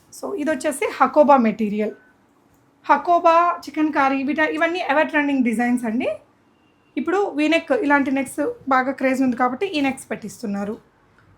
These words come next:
So, ఇలా వచ్చేస్తుంది. ఈ విధంగా మీకు మంచి పఫ్ వచ్చేస్తుంది. ఇక్కడ ఎలాస్టిక్ వస్తుందండి. So, ఇక్కడ ఇది చూడండి, టైర్, టూ స్టైల్,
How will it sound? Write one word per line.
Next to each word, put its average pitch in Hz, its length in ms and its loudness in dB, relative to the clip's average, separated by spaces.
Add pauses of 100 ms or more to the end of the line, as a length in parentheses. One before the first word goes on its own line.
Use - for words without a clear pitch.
(140)
So, 233 140 -4
ఇలా 262 200 2
వచ్చేస్తుంది. 240 580 -4 (2750)
ఈ 269 80 -2
విధంగా 269 240 2
మీకు 294 200 -4
మంచి 226 280 -4
పఫ్ 233 180 -6
వచ్చేస్తుంది. 247 540 -8
ఇక్కడ 247 180 -8
ఎలాస్టిక్ 226 520 -6
వస్తుందండి. 220 520 -6 (1000)
So, 480 100 -6
ఇక్కడ 311 240 -2
ఇది 294 180 0
చూడండి, 339 360 -2
టైర్, 262 460 4
టూ 330 200 -4
స్టైల్, 240 460 0